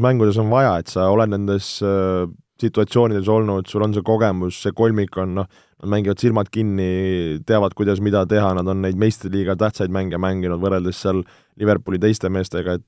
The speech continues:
et see, see on nagu omaette väärtus ja, ja mis ongi võib-olla nagu Modric, kes siin vahepeal oli, eks ju, ka vigane, vahepeal nagu ei mänginud, nüüd Zidane on teda usaldanud ja nagu vanameister, noh, ikka niimoodi krutib seal ja dirigeerib seda asja, noh, Casemiro teeb nagunii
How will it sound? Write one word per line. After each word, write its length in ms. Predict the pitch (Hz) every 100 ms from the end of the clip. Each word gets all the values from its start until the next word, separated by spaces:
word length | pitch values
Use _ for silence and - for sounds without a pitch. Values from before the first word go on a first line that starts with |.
| 78
et 160 | 90
see, 140 | - 104
see 120 | - 110
on 80 | 104
nagu 100 | 101
omaette 340 | 113 101 95 101
väärtus 540 | 120 110 - 92 87 - _ _ _ -
ja, 300 | 92 92 90
ja 100 | 95
mis 120 | 101 117
ongi 180 | 113 90
võib-olla 280 | 90 95 92
nagu 160 | 87 95
Modric, 440 | 110 123 101 92
kes 200 | - 110 -
siin 340 | 90 92 90 92
vahepeal 440 | 107 95 92 92
oli, 100 | 90
eks 140 | -
ju, 60 | 95
ka 80 | 90
vigane, 420 | 90 113 110 95 92
vahepeal 360 | 104 95 95
nagu 120 | 90
ei 60 | 90
mänginud, 600 | 92 117 117 92 90 87 - _ _ _
nüüd 160 | 104 90
Zidane 320 | 92 107 98
on 80 | 90
teda 160 | 90
usaldanud 560 | 110 117 101 87 90 90
ja 140 | 90 87 78
nagu 300 | 67 90 90 87 85 87 107
vanameister, 560 | 104 98 98 - 92
noh, 160 | 92 98
ikka 220 | 107 117
niimoodi 420 | 113 123 113 92 92
krutib 400 | 113 110 107 -
seal 240 | 92 92
ja 20 | 90 90 _
dirigeerib 580 | 110 107 98 117 107 92
seda 160 | 92 85
asja, 240 | 92 - 80
noh, 120 | 92
Casemiro 500 | 107 101 107 120 110
teeb 160 | 95 95
nagunii 420 | 123 110 101 92